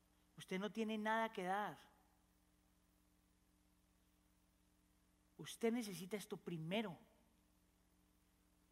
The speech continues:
Tú solo puedes dar de lo que tú tienes. Ahora, la próxima semana vamos a hablar de lo que significa ser reyes y sacerdotes.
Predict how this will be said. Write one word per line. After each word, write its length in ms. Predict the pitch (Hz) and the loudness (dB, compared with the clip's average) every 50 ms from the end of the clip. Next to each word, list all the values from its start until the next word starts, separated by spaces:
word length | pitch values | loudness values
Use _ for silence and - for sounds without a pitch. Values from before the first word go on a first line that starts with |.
| - - - _ _ - - - - _ _ - | -20 -20 -20 _ _ -20 -20 -20 -20 _ _ -14
Tú 120 | - 170 | -10 -8
solo 420 | 143 - - 220 220 233 233 226 226 | -6 0 4 4 6 6 6 4 2
puedes 320 | 220 220 214 214 208 190 | 2 4 4 4 4 4
dar 220 | 180 208 208 214 | 4 4 4 4
de 80 | 202 196 | 2 0
lo 100 | 190 180 | -2 -2
que 120 | - 170 | -4 -6
tú 120 | - - 180 - - - | -6 -6 -6 -6 -8 -10
tienes. 580 | - 175 180 165 151 139 101 - - - - - - - - - - _ - - - - _ - - _ - - _ _ _ - _ _ _ _ _ - - - - _ - - - _ _ _ _ _ _ _ _ _ _ _ _ _ _ _ _ - - - - - - - - - - - | -4 -2 -2 -2 -2 -6 -12 -14 -16 -16 -18 -18 -20 -20 -20 -20 -20 _ -20 -20 -20 -20 _ -20 -20 _ -20 -20 _ _ _ -20 _ _ _ _ _ -20 -20 -20 -20 _ -20 -20 -20 _ _ _ _ _ _ _ _ _ _ _ _ _ _ _ _ -20 -20 -20 -20 -20 -20 -20 -20 -16 -6 0
Ahora, 140 | 180 180 | 2 4
la 80 | 185 190 | 6 6
próxima 300 | - 214 220 - 247 233 | 6 6 6 8 6 6
semana 240 | 208 202 220 220 220 | 8 8 10 10 10
vamos 180 | 214 208 214 | 10 10 10
a 20 | 214 | 8
hablar 220 | 202 208 214 214 | 10 8 8 6
de 60 | 208 | 6
lo 60 | 214 185 | 4 2
que 60 | 180 | 2
significa 340 | 160 190 185 190 190 202 185 | -2 0 0 2 2 2 4
ser 200 | 175 208 202 180 | 4 4 4 4
reyes 300 | 202 214 226 226 202 190 | 4 4 4 2 0 -2
y 60 | 185 | -2
sacerdotes. 560 | 185 175 156 170 165 175 190 185 175 156 139 | -4 -2 -2 -2 -2 -2 -2 -2 -4 -10 -16